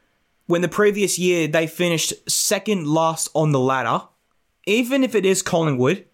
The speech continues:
is completely admirable. And honestly, I think it's funny that Collingwood in their second year of a rebuilding phase has won more finals in the last, like, fifteen years than both Essendon and Carlton.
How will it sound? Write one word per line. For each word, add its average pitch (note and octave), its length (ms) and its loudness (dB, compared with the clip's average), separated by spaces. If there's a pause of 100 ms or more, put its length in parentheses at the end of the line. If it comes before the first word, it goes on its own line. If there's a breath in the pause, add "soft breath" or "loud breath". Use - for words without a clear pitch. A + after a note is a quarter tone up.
(260)
is E3 240 0
completely D#3+ 840 -2
admirable. B2+ 540 -4 (580)
And E3+ 200 -2
honestly, G3+ 320 0
I F#3+ 80 0
think A3+ 200 -4
it's C4 180 -4
funny E3+ 400 -2
that D3+ 260 -2
Collingwood D#3 500 0
in D3+ 120 2
their C#3+ 100 2
second D3+ 480 0
year C#3 200 2
of C#3+ 100 -2
a C#3+ 40 0
rebuilding C3+ 640 0
phase A#2+ 500 -2 (380 loud breath)
has D#3 400 -4
won F3 400 0
more E3+ 260 2
finals D3+ 640 0
in D3 400 0
the C3+ 160 -2
last, C#3 560 -2
like, C3 240 -2 (140)
fifteen C#3+ 720 -2
years C3+ 340 2
than C3+ 180 -2
both C3 280 -2
Essendon C3 440 0
and B2 240 -2
Carlton. C3 540 0